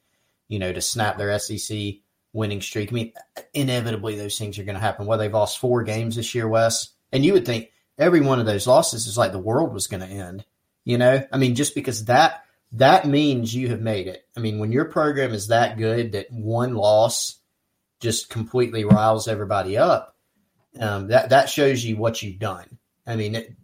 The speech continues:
it was not that long ago that this program had losing records, you know, year in, I mean, it happened. And, and so Dawn Staley's built it up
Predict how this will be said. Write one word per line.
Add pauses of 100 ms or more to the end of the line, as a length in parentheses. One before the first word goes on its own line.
(160)
it
was
not
that
long
ago
that
this
program (420)
had
losing
records, (260)
you
know,
year
in,
I
mean, (160)
it
happened.
And,
and
so
Dawn
Staley's
built
it
up